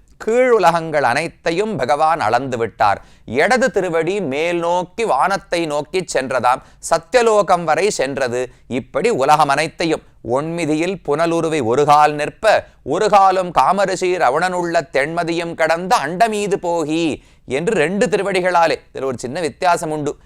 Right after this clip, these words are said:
இந்த ஊர்ல மட்டும்தான் இடது திருவடியால பகவான்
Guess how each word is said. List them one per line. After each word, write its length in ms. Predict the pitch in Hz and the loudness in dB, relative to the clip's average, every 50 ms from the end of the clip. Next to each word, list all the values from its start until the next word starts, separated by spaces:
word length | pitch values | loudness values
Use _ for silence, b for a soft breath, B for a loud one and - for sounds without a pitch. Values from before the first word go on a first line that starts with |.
| b b b _ | b b b _
இந்த 420 | - 113 131 151 160 160 165 170 | -12 -10 -8 -8 -4 -2 -2 0
ஊர்ல 360 | 165 156 170 180 175 175 175 | 0 0 -2 -2 -2 -2 -2
மட்டும்தான் 600 | 160 156 139 - - 160 156 156 156 160 165 175 | -2 -4 -6 -4 -4 -4 -4 -4 -4 -4 -4 -4
இடது 420 | 165 127 120 127 151 185 175 202 151 - | -2 -2 0 2 2 0 0 0 -2 -2
திருவடியால 680 | 175 160 160 151 156 151 156 151 151 147 156 160 170 147 | -4 -4 -2 -2 -2 -2 0 -2 0 0 0 0 0 0
பகவான் 540 | 127 127 139 147 147 156 160 180 190 185 | 0 0 0 2 4 4 4 2 0 -2